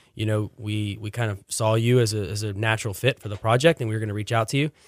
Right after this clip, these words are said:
And, uh, I said, "Great. Well, we're very interested." You know, we had been looking in that area for a while. We had, we were looking at the old Jerry Built space, um, down the street, not too far, uh, right after they closed. Like, the day after they shut those, shut those down, I was in there,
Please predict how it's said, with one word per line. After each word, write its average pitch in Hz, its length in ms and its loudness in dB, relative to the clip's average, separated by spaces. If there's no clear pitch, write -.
And, 110 400 0
uh, 104 260 -2
I 101 60 -4
said, 107 180 -4
"Great. 127 260 6
Well, 110 120 -6
we're 117 160 2
very 123 200 4
interested." 127 440 -2
You 151 80 0
know, 160 80 10
we 180 80 6
had 185 140 0
been 135 160 2
looking 147 260 0
in 139 60 -2
that 117 100 -4
area 135 180 0
for 135 140 -8
a 110 60 -4
while. 139 320 4
We 147 80 0
had, 120 200 -4
we 147 160 0
were 143 160 4
looking 175 220 2
at 165 80 -2
the 123 80 -4
old 131 220 4
Jerry 139 260 6
Built 117 220 -4
space, - 600 -10
um, 98 540 -10
down 143 200 2
the 131 80 0
street, 110 340 -6
not 127 200 -4
too 123 120 -6
far, - 300 -14
uh, 104 340 -6
right 123 200 2
after 120 180 -2
they 104 140 -6
closed. 98 500 -12
Like, 113 140 -10
the 135 100 2
day 127 300 4
after 110 360 2
they 98 300 -2
shut - 320 0
those, 110 300 4
shut - 240 4
those 104 140 2
down, 110 200 2
I 110 80 2
was 107 160 2
in 110 100 2
there, 98 300 -2